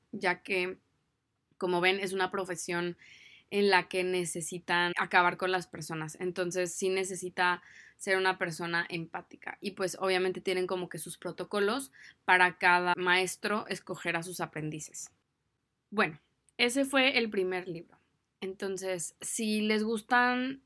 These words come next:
los siguientes géneros, es una serie que les podría interesar. Ya sea la ficción distópica, ciencia ficción, o está también bajo la categoría de joven adulto,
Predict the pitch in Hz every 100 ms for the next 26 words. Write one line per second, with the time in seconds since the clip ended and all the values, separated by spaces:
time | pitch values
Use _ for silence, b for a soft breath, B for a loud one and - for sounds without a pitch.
0 | - 214 185 - 185 185 214 - 202 196
1 | 226 269 - 196 202 190 185 185 180 190
2 | 180 - 175 175 170 170 185 180 175 165
3 | - - _ b b b b b b b
4 | b 190 208 196 214 190 175 - _ _
5 | - 190 185 190 - 190 180 175 - 190
6 | 190 190 180 - - 175 165 175 175 -
7 | - 170 175 - - 214 220 214 - -
8 | 180 185 190 185 185 185 185 180 190 180
9 | 180 175 175 175 175 170 170 - _ -
10 | 180 175 175 175 - 180 175 170 165 170
11 | 240